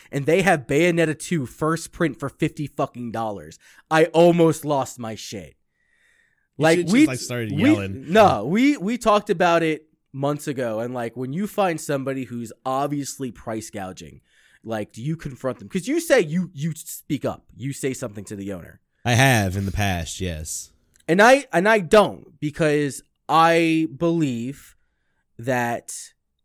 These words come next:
Speaker 1: if that person or if that company is going to price their games, uh,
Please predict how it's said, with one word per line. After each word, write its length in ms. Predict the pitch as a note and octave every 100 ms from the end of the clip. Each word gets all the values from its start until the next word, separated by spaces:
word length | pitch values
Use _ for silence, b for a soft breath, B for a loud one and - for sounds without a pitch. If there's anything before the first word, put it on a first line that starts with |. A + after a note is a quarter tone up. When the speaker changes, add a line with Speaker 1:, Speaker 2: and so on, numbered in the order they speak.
| -
Speaker 1:
if 280 | C#3 A#2+ -
that 300 | G#2+ D3 -
person 500 | - E3 D3+ A#2 A#2
or 200 | - A2
if 100 | A2
that 200 | C3 C#3
company 500 | - D3+ - A2 A2 -
is 200 | G#2+ G2+
going 260 | A#2 A2+
to 80 | A2+
price 380 | - - B2+ -
their 200 | C3+ C3+
games, 680 | B2+ D3+ A2+ F#2 G2+ - - _ _ _ _ _ -
uh, 240 | G#2+ G#2+